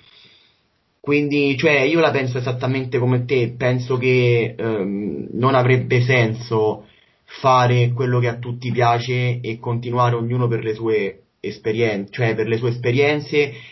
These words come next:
e per quello che più gli piace fare. Cioè, se io ti dico un esempio, no? Mi metterei a fare, ehm, eh, una, cioè, io lo sai che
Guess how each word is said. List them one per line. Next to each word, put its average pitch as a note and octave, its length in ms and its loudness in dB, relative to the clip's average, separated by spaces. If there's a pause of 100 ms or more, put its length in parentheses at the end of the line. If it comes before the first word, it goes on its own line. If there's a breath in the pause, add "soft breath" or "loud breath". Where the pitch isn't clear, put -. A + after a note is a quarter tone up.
(140)
e A#2+ 160 -6
per A#2+ 240 0
quello C3 260 2
che B2 140 0
più C#3 120 -4
gli C3 140 -4
piace A#2+ 260 0
fare. G#2+ 420 0
Cioè, A2+ 220 -4
se A#2 160 -6
io A#2+ 300 0
ti G2 140 -14
dico A2 180 -6
un A2+ 100 -2
esempio, G#2 540 -2
no? A#2 320 0 (440 loud breath)
Mi B2 120 2
metterei C3 400 2
a B2 160 2
fare, G#2+ 640 2
ehm, G2 1120 -8 (520)
eh, F#2+ 520 -4
una, B2 340 4
cioè, B2 300 2
io B2 260 4
lo G#2+ 100 2
sai A#2+ 160 0
che G#2+ 300 -2